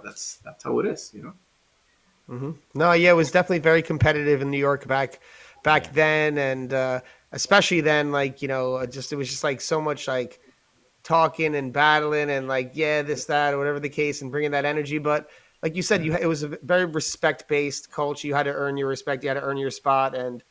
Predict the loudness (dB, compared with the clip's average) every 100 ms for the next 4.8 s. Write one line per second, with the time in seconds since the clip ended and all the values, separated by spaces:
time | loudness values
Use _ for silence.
0 | _ _ -12 -6 -4 -4 -4 -2 -2 -2
1 | 0 0 0 -2 -4 -4 -6 -4 -4 -4
2 | -4 -8 -4 -4 -4 _ _ -4 -2 2
3 | 2 2 2 2 2 0 0 -6 -8 -10
4 | -4 -4 -4 _ -12 -8 -8